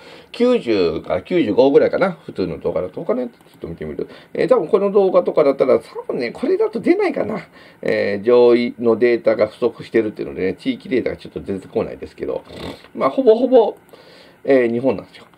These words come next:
えー、見れるやつで見るとね、えー、っていう感じなんですけど、こんな感じで、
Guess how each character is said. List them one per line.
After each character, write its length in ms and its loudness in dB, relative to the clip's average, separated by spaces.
え 1400 -6
ー、 40 -2
見 80 0
れ 120 4
る 60 -6
や 100 -2
つ 100 -20
で 60 -12
見 120 -8
る 120 -12
と 100 -2
ね、 220 -4
え 160 -4
ー、 80 -12
っ 20 -20
て 100 -12
い 100 -6
う 40 -10
感 180 -12
じ 120 -16
な 100 -12
ん 80 -14
で 60 -20
す 100 -20
け 80 -6
ど、 100 -4
こ 100 2
ん 20 2
な 120 -2
感 220 -2
じ 100 -12
で、 220 -4